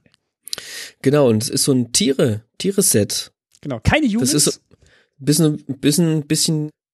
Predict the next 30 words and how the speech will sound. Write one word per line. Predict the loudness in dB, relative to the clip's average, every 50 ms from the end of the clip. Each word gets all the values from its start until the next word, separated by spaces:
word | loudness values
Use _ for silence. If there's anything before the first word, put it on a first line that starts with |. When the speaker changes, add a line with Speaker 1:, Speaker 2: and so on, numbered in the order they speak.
| _ _ _
Speaker 1:
so | -10 -4 0 2 2 2
das | 2 0 -2 -2 -4 -6 -4
nette | 0 2 2 2 4 2 0
Ikoria, | 0 0 -4 -2 -2 0 0 2 2 2 2 2 0
so | -2 -4 -4
sieht's | -2 -2 -2 -2 -2
ein | -2
bisschen | -2 -2 -2 -4 -4
gerade | -4 -2 -2 -2 -2
aus. | -2 -4 -4 -4 -6 -10 -12 _ _ _ 0
Speaker 2:
Ja, | 2 2 2 2
alles | 0 -2 -2 -2 -4
mit | -6 -6 -4
Tieren, | -2 0 0 0 0 -2
alles | -6 -6 -6 -6 -4
ganz | -4 -4 -4 -2
niedlich | -2 -2 -2 -2 -4 -4 -4 -6 -6
und | -6 -4 -4 -4 -4 -6 _ _
ist, | -10 -4
glaub | -2 -2 -2
ich, | -2
ein | -4 -4
tolles, | -2 0 0 0 0 -2 -4 -8 -10 -16 -20 -20 -10 -6
ein | -6 -6
tolles | -2 0 0 2 2 0 -2 -4 _ -6
Herbstset, | -2 0 0 0 -2 -6 -4 -2 -2 -2 -2 -4
wo | -4 -2
wir | 2 2
ja | 2 0
immer | 0 -2 0 0 0 0 -2 -6 -10